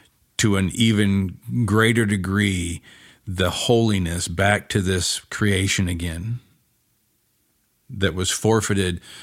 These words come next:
when Adam and Eve decided to be their own God. God is restoring this earth.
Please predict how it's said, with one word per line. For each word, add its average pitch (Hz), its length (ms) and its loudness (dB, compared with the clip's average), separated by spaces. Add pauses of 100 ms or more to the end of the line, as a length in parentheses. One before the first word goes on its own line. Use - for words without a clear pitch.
(160)
when 87 180 0
Adam 101 380 2
and 95 80 0
Eve 98 320 0
decided 95 480 0
to 90 80 -4
be 92 160 -2
their 87 200 -2
own 85 220 -4
God. 87 460 -6 (800)
God 98 280 2
is 104 180 2
restoring 113 840 2
this 101 280 2
earth. 92 400 -2